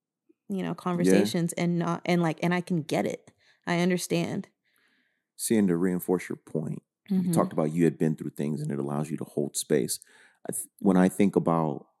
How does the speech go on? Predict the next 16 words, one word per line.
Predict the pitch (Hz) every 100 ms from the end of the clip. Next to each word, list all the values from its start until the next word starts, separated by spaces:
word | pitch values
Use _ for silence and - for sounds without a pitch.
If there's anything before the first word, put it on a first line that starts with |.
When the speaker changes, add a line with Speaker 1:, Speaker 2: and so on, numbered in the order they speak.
| _ _ _ _ _ _ -
Speaker 2:
the | 90
non-judgment | 85 80 80 80 76 - -
part, | - - - -
Speaker 1:
Mm. | 85
Speaker 2:
right? | 82 -
And | 82 76
the |
things, | - 87 80 78 73 - - _ _ _ _ _ _ -
it | 92
once, | 90 117 - - -
once | - 107 107
I | 117
reveal | 101 82 85 87
to | 80
people | 87 80 80 78
that | 76 71 58